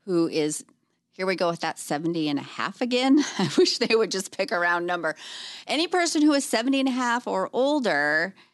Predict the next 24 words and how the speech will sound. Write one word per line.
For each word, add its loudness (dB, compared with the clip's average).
can -4
give -2
up -4
to -6
one -2
hundred -4
thousand -2
dollars 0
a -6
year -2
to -2
a -6
qualified -4
charity -4
or -2
charities -4
from -2
their 0
I 0
R -2
A. -8
And -2
so, -2
again, -4